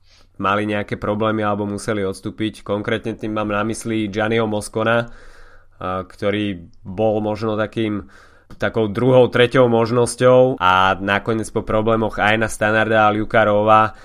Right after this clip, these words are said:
spravil piatym miestom veľmi dobrý výsledok pre Team Sky. A takisto ma prekvapil Andre Greipel,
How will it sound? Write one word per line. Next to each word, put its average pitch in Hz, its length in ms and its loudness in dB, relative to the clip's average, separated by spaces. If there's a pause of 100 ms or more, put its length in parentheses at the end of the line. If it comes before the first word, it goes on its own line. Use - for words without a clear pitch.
(440)
spravil 107 420 2
piatym 107 380 0
miestom 104 720 -4
veľmi 110 320 0
dobrý 107 260 -2
výsledok 104 540 -6
pre 107 160 -4
Team 110 240 -4
Sky. 110 420 0 (480)
A 101 380 6
takisto 127 420 2
ma 127 80 6
prekvapil 127 560 2
Andre 127 320 6
Greipel, 98 560 0